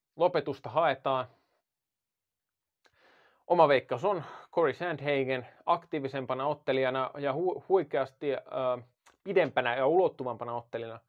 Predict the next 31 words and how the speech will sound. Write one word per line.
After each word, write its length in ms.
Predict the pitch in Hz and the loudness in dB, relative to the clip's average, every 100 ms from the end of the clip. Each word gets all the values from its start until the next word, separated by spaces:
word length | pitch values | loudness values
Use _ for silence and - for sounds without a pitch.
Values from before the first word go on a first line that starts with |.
| _ _ _ - | _ _ _ -6
Ainakin 300 | 165 147 - | -4 -4 -6
pidempänä, 380 | 151 123 113 120 | -4 -2 -4 -6
en 60 | |
muista 200 | 123 139 | -8 -10
mikä 120 | 135 | -8
se 100 | 127 | -8
reach 380 | 135 143 120 117 | -4 -4 -4 -10
nyt 180 | 113 - | -10 -4
oli, 140 | 120 | -4
mut 200 | 117 113 _ _ _ _ _ | -4 -10 _ _ _ _ _
on 180 | 131 131 _ _ _ - 220 | -10 -10 _ _ _ 0 6
huomattavasti 580 | 208 143 - 113 - - | 8 6 -2 -10 -8 -6
pidempi 320 | 131 110 117 | -4 -2 -4
ottelija 380 | 113 - 113 107 | -4 -8 -10 -10
kuin 180 | 113 - _ _ _ _ 139 | -12 -16 _ _ _ _ -4
Dillashaw, 400 | 135 131 120 127 | 0 0 -2 -6
niin 120 | 123 | -8
ehkä 160 | 151 156 | -8 -8
hän 100 | 147 | -6
pystyy 260 | 156 151 135 | -6 -6 -8
sit 180 | 135 | -10
sitä 160 | - 135 | -8 -6
koko 380 | - 170 143 131 | -2 -2 0 -2
etua 320 | 123 131 120 | 0 -4 -4
käyttää 560 | - 135 120 - 120 - _ _ _ _ _ _ | -2 -4 -4 -4 -4 -4 _ _ _ _ _ _
noissa, 240 | 127 113 - | -10 -10 -8
ö, 260 | 147 131 127 _ _ _ | -4 -2 -2 _ _ _
clinch-tilanteissa 1160 | - 156 147 - 123 135 131 120 123 120 - 127 _ _ _ _ _ _ | -4 -2 -4 -6 -4 0 0 0 0 0 -2 -4 _ _ _ _ _ _
sun 180 | 143 | -8
muissa, 560 | 135 143 139 120 - 120 | -4 -2 -2 -4 -4 -4
et, 160 | 120 | -4